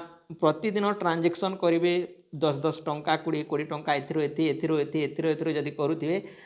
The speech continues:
ଦେନ୍ ଆପଣଙ୍କର ଗୋଟେ ବହୁତ ବଡ଼ ଲିଷ୍ଟ ବ-, ବନିଯିବ। ଯେମିତିକି ପ୍ରତିଦିନ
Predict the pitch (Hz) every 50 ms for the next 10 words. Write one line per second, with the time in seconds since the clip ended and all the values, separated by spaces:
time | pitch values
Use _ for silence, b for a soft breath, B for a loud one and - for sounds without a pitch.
0 | B - 160 208 196 175 180 214 220 214 214 220 202 202 165 135 143 156 160 156
1 | 180 233 254 240 233 247 226 185 185 196 185 175 170 175 175 175 - 165 143 139
2 | 143 156 156 131 139 143 143 135 120 131 139 135 131 156 160 175 170 - 170 -
3 | - 196 196 196 196 196 B B B B _ _ 208 196 190 190 - - 240 220
4 | 196 220 208